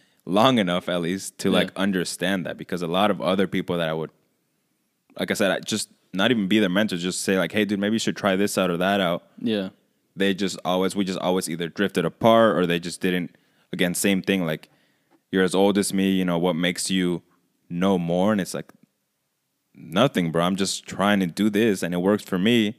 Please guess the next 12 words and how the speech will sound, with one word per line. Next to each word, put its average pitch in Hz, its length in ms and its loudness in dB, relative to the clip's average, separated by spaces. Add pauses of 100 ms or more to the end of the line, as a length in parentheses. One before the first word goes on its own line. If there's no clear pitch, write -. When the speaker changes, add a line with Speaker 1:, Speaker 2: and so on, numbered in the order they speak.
(160)
Speaker 2:
Mm-hmm. 113 220 -6
Speaker 1:
See 107 160 -2
if 101 120 -2
it 95 40 2
works 104 220 2
for 92 120 -2
you. 110 260 4
It 92 60 2
might, 95 260 0
it 92 60 -2
might 92 240 -2
not. 98 340 0